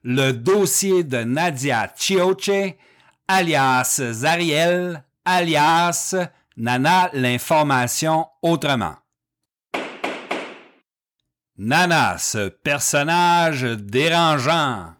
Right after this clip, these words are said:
inquiétant et malaisant, cette étoile montante de la sphère complotiste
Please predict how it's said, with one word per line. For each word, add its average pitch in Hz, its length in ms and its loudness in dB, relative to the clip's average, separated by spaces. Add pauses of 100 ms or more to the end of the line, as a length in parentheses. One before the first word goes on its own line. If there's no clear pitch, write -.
(160)
inquiétant 156 960 0 (120)
et 95 220 -6
malaisant, 123 1040 -2 (640)
cette - 560 0
étoile 151 640 4
montante 151 800 2
de 110 220 0
la 104 200 0
sphère 147 640 2
complotiste 143 1000 0